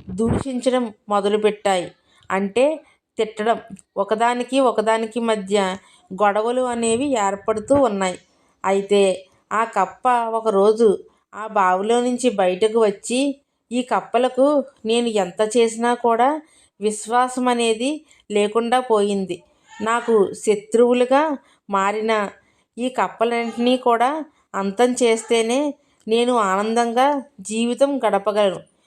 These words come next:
అని చెప్పి ఆ కప్ప ఒక సర్పం దగ్గరికి వెళుతుంది. ఆ సర్పం యొక్క సహాయం అనేది తీసుకుంటుంది. ఆ సర్పం దగ్గరికి వెళ్ళి ఏమంటుందంటే,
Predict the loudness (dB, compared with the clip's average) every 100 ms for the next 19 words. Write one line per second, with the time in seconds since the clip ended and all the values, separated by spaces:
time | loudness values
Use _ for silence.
0 | _ -8 -8 -2 -2 -2 -2 0 0 -2
1 | _ _ _ _ -16 -14 -4 -4 -4 0
2 | 0 0 -6 -14 _ -16 -4 -2 -2 -4
3 | -2 -2 0 0 0 0 2 2 0 -2
4 | -4 -6 -14 _ _ _ _ -18 -14 -2
5 | 0 0 -2 -2 0 0 0 -2 -2 -2
6 | -2 -4 -2 -2 0 -2 -2 -2 -4 -2
7 | 0 2 0 -2 -6 -10 _ _ _ -6
8 | -2 -2 0 -2 -2 0 0 2 0 2
9 | 0 2 2 2 2 0 0 -4 _ _
10 | _ _ _ 0 2 2 0 0 0 0
11 | -2 -2 0 0 -2